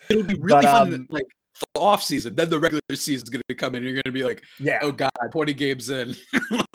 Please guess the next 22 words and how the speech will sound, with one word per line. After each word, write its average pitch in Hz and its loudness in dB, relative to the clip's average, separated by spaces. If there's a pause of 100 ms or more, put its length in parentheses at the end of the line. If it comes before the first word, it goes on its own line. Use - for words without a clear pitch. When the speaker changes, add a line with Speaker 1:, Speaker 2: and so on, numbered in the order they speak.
Speaker 1:
This - -4
is 185 -6
a 185 0
Speaker 2:
Like, 180 2
Speaker 1:
mess. 160 -4
Speaker 2:
"Hey, 240 4
let's 180 0
talk 214 2
about 214 4
the 196 -2
Las 180 0
Vegas 214 0
Aviators. 143 0
This 190 0
should 175 -2
be 123 -8
fun." 135 -4
Speaker 1:
Yeah. 190 0
Speaker 2:
<laughs> - -20 (1080)
Um, 135 0
but 170 0
I, 175 0